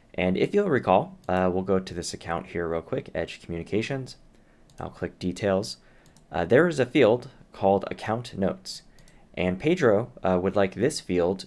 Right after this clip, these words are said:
to be, um, copied from any account and carried down onto any new opportunity that gets created. So if we have a new opportunity on the Edge Communications account, the account notes at the account level should be brought down to the opportunity.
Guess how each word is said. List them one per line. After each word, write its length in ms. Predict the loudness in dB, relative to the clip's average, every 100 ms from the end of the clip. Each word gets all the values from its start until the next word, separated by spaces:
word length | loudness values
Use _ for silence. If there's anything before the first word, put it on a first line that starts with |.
| -14
to 180 | -8 -6
be, 500 | -2 -2 -2 -4 -12 _
um, 340 | -10 -8 -10 -14 -18
copied 500 | -2 -2 2 0 -2 -6
from 240 | -2 -2 2
any 200 | 0 0
account 440 | 0 0 0 -2 -14 -20 -6
and 120 | -6 -2
carried 360 | 0 2 4
down 380 | 4 4 2 -2 -12 -6 0
onto 300 | 0 0 0
any 280 | 2 2
new 180 | 2 2
opportunity 640 | 2 2 -2 -2 -2 -2
that 260 | 2 0 0
gets 200 | -4 -4
created. 460 | -6 -2 -2 -4 -10 -20 -20 -20 -6
So 120 | -4
if 60 | 6
we 100 | 6
have 120 | 8
a 60 |
new 200 | 4 2
opportunity 640 | 0 0 0 0 -2 2 2
on 120 | 2
the 120 | 0
Edge 280 | 0 -2 -4
Communications 680 | -4 -2 -2 0 0 0 -4
account, 380 | -4 -2 -4 -6 -20 -20 -18 0
the 120 | 2
account 340 | 2 0 0
notes 400 | 2 2 0 -10 -14 _ _
at 160 | 0 0
the 80 |
account 320 | -6 -2 0 4
level 420 | 4 4 2 -2 -6
should 200 | -2 0
be 80 |
brought 320 | 6 8 8 6
down 260 | 0 0
to 120 | -4 -2
the 120 | 0
opportunity. 720 | -2 -4 -8 -8 -8 -10